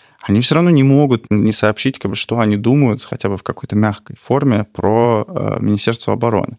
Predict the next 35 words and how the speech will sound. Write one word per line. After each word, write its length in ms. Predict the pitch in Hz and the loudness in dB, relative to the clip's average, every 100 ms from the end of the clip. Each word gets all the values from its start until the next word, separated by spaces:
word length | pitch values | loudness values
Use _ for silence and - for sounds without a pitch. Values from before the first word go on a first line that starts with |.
| _ _ | _ _
И 20 | - | -8
так 160 | 92 | -6
как 160 | - - | -4 -4
часто 360 | - 95 - | -2 -2 -4
те, 200 | - - | -6 -4
кто 400 | 98 - 90 - | -4 -4 -2 -2
принимал 480 | - - 101 104 101 | -4 -4 0 2 2
участие 400 | 95 - 107 101 | 0 -4 -4 -6
в 40 | 101 | -2
боевых 260 | 104 104 | -2 -2
действиях, 480 | 101 101 - - - | -4 -4 -4 -10 -8
э, 180 | - 90 | -6 -6
сообщают 460 | - - - 98 - | -4 -6 -4 -4 -4
то, 60 | |
что 180 | 107 110 | -4 -2
они 140 | 113 | 0
видели 240 | 113 117 117 | 0 -2 -4
своими 300 | - 107 117 | -2 0 0
глазами, 420 | 117 123 170 185 | 2 2 2 0
это 240 | - - | -2 -4
уже 260 | 131 127 131 | -4 0 0
тянет 400 | 117 110 120 113 | 0 0 0 -2
на 80 | - | -6
статью 360 | - - - | -6 -6 -2
о 40 | 92 | -2
дискредитации 720 | 95 - 98 - 101 104 - | -2 -4 -6 -4 -6 -4 -4
армии, 420 | - 139 175 120 - - _ | -2 -2 0 -2 -6 -20 _
хотя 240 | - - 120 | -6 -4 -2
посыл 400 | 101 - 131 123 | -4 0 2 2
этих 240 | 98 - | 0 -4
книг 260 | - 151 - | -2 -2 -2
совершенно, 480 | 104 104 - 127 | -6 -6 -2 -2
как 180 | 127 104 | -2 -2
бы, 120 | 110 | -2
за 300 | 110 107 95 | 0 0 -2